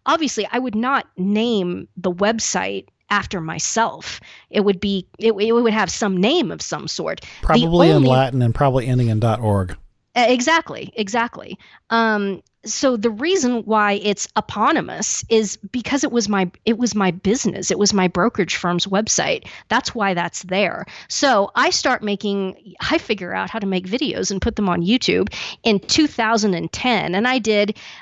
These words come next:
Speaker 1: um, you know, I did a little talk about the word nice and the, the word origin and what it actually means. It means a person who doesn't know anything,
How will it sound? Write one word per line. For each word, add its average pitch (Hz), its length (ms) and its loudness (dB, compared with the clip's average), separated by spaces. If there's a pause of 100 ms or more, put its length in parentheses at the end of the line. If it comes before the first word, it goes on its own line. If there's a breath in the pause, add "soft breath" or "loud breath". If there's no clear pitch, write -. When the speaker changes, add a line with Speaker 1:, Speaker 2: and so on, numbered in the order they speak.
(120 loud breath)
Speaker 1:
um, 214 540 2
you 226 120 2
know, 214 240 2
I 226 100 0
did 240 200 0
a 214 80 2
little 220 260 -4
talk 208 460 0
about 196 640 -2
the 190 140 0
word 202 340 0
nice 185 560 2
and 190 440 -2 (120)
the, 185 420 -4
the 196 120 -2
word 220 360 2
origin 208 580 2
and 175 160 2
what 214 140 2
it 202 100 2
actually 190 440 -2
means. 185 420 0
It - 100 -6
means 196 200 4
a 190 40 0
person 185 300 0
who 180 100 4
doesn't 185 300 0
know 175 220 2
anything, 214 320 0